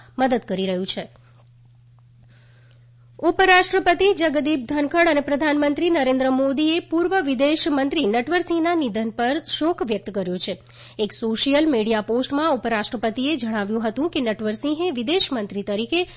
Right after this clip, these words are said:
બહુવિધ ક્ષમતા સાથે દેશની સેવા કરી.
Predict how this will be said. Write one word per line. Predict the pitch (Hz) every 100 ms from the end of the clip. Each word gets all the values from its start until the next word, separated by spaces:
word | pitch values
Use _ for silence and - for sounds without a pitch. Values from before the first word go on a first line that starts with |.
| -
બહુવિધ | 233 262 349 392 359
ક્ષમતા | 392 - 226 208 202
સાથે | - 226 226 330
દેશની | 285 226 226 254
સેવા | 311 226 185
કરી. | 175 190